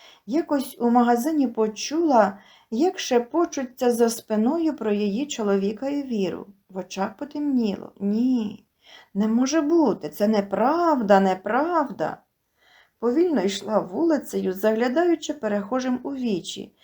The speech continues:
задаючи одне німе запитання.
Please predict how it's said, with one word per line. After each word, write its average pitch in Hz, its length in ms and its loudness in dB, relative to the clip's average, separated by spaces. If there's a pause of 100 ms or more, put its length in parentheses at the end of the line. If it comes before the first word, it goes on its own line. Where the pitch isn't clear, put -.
(220)
задаючи 240 560 2
одне 240 420 2
німе 247 320 2
запитання. 226 920 -6